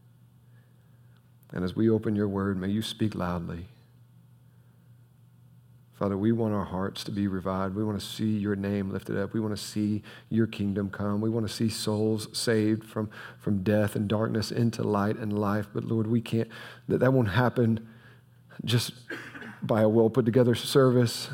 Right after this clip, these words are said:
and, and songs and, and hopefully a good sermon, Lord. None of that matters if you don't move in our midst, if you don't stir and show up,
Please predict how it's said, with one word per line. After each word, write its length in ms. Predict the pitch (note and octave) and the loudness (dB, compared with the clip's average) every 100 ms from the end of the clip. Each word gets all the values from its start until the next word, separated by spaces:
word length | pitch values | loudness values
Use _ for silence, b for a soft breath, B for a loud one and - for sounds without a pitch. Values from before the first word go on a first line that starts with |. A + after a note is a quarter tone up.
| B2+ | -6
and, 260 | A2 G2+ A2+ | -4 -2 -2
and 140 | A#2 | -4
songs 560 | A2 C3 B2 B2 B2 A2 | 0 2 4 4 2 2
and, 140 | G2+ | 0
and 160 | A2 G2+ | 0 0
hopefully 400 | B2 A#2+ B2 A2+ | 0 0 0 2
a 40 | |
good 200 | G#2+ A#2 | 2 0
sermon, 380 | - B2+ A#2 A2+ | 0 0 2 2
Lord. 180 | A#2 A2+ B B B B - - - - _ - | 0 -2 B B B B -20 -20 -20 -20 _ -2
None 220 | A2 D3 | 4 6
of 80 | C3+ | 6
that 140 | A#2 | 4
matters 340 | G#2 G2+ G2 | 4 2 2
if 160 | F#2+ - | -2 -4
you 340 | G#2 A2+ B2 | 0 4 4
don't 480 | B2 A2+ G#2+ G#2+ - - - | 4 2 0 -2 -10 -14 -6
move 500 | G#2 A2+ G#2+ A2 A2 | 0 0 0 -4 -6
in 160 | G#2+ | -6
our 120 | G2+ | -4
midst, 340 | G2 G2 F#2+ - | -4 -6 -6 -8
if 160 | G#2 | -4
you 240 | A2+ A#2 B2 | 2 4 4
don't 340 | A2+ A2 A2 | 2 2 0
stir 640 | - - A#2 A#2 A2+ A2 A2 B B B B - | -4 -4 0 2 2 0 -6 B B B B -6
and 120 | G2 | -4
show 420 | - - G2 G#2 | -2 -2 -2 -2
up, 240 | F#2 F2 | -2 -6